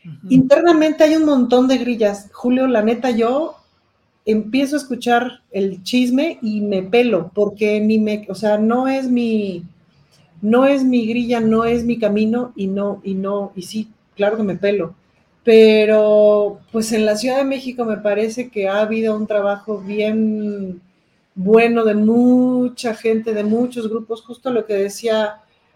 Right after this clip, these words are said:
Speaker 2: Horacio del meeting del miércoles.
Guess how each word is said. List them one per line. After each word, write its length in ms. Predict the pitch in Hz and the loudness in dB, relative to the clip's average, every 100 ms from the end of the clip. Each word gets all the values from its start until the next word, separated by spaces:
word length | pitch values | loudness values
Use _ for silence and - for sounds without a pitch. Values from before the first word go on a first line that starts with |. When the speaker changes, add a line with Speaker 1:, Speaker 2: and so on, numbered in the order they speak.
| _ | _
Speaker 2:
Horacio 460 | 202 214 220 220 247 | 2 2 2 0 0
del 180 | 214 | 0
meeting 400 | 202 226 226 240 | 0 -2 -2 -4
del 200 | 214 196 | -2 -2
miércoles. 1000 | 190 202 214 208 208 214 226 311 - - | 0 0 0 0 -2 -2 -2 -6 -12 -20